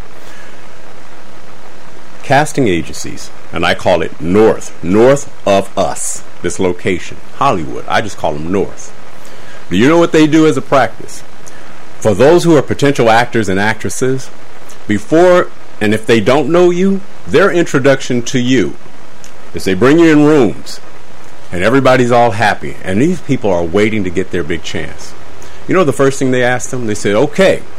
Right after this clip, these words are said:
how many people are active in social media?" So most people are going to raise their hands because they say, "Oh yeah, I'm active.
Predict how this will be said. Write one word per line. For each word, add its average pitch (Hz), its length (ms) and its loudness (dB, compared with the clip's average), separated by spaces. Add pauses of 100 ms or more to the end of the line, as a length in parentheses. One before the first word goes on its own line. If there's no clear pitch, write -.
(1000)
how 156 240 2
many 190 280 4
people 147 460 0
are 104 240 2
active 123 440 0
in 98 120 0
social 110 480 0
media?" 104 440 -2 (1040)
So 123 160 2
most 196 400 4
people 104 480 -2
are 110 140 2
going 113 260 0
to 107 180 -2
raise 104 340 4
their 101 200 2
hands 104 480 0
because 98 460 -2
they 120 100 2
say, 127 140 -2
"Oh 170 100 0
yeah, 151 220 2
I'm 139 140 0
active. 120 420 -2